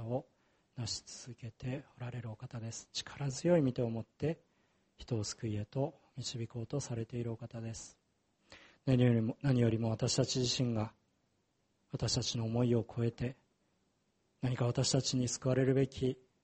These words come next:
ふさわしいことがあったからということでは全くなく、ただ神様の憐れみによって、すでにもうなされた十字架の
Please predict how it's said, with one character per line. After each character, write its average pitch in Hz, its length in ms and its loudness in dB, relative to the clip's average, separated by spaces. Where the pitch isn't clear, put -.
ふ - 80 -12
さ 120 100 -4
わ 120 80 -2
し - 240 0
い 143 60 2
こ 139 120 -2
と 131 140 0
が 117 120 0
あ - 20 0
っ 135 60 -2
た 127 120 -6
か 120 120 -10
ら 120 220 -4
と 131 100 0
い 123 40 4
う 123 60 2
こ 139 100 -2
と 156 120 2
で 151 100 8
は 117 100 4
全 104 460 -6
く 165 140 -4
な 147 120 2
く、 123 220 -10
た - 120 2
だ 165 140 6
神 156 240 0
様 120 260 0
の 101 160 -4
憐 110 200 -4
れ 131 80 0
み 135 100 2
に 131 100 2
よ 131 100 4
っ - 20 0
て、 - 360 -14
す - 160 -10
で 110 140 -2
に 104 100 -8
も 110 220 -4
う - 20 -4
な 107 120 -6
さ 135 180 -4
れ 123 120 0
た 135 220 -4
十 120 300 -4
字 131 120 -8
架 135 240 -6
の 139 240 -2